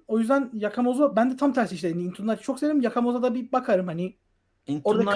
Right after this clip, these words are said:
Speaker 1: karakterler
Speaker 2: izlemem
Speaker 1: hakkında
Speaker 2: dedim de
Speaker 1: konuşulmuyor.
Speaker 2: şey yani, o iki üç sezon galiba oldu o. Uzundu
Speaker 1: İki,
Speaker 2: yani.
Speaker 1: iki sezon, iki sezon.
Speaker 2: İşte iki sezonluk izlemek istiyor muyum diyorum
Speaker 1: İkinci
Speaker 2: kendime.
Speaker 1: sezonda hikaye belli bir noktaya ulaştı. Bir threshold'a ulaştı hikaye. Bir
Speaker 2: Okey.
Speaker 1: checkpoint'e ulaştı.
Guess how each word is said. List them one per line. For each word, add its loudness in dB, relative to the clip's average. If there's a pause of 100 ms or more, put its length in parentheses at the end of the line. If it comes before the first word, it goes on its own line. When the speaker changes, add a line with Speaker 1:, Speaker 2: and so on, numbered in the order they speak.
(120)
Speaker 1:
karakterler 0
Speaker 2:
izlemem -2
Speaker 1:
hakkında -4
Speaker 2:
dedim -8
de -2
Speaker 1:
konuşulmuyor. 0
Speaker 2:
şey -2
yani, -2
o -8
iki -10
üç -10
sezon -6
galiba -2
oldu -4
o. -6 (380)
Uzundu -8 (100)
Speaker 1:
İki, -2
Speaker 2:
yani. -6 (100)
Speaker 1:
iki -4
sezon, 0
iki -10
sezon. -6 (340)
Speaker 2:
İşte -12
iki -12
sezonluk -10
izlemek -4
istiyor -8
muyum -6
diyorum -8
Speaker 1:
İkinci 4
Speaker 2:
kendime. 0
Speaker 1:
sezonda -2
hikaye 4
belli 0
bir 2
noktaya -2
ulaştı. -4
Bir -8 (280)
threshold'a 0
ulaştı -2
hikaye. -14 (420)
Bir -4
Speaker 2:
Okey. -6
Speaker 1:
checkpoint'e -4
ulaştı. -2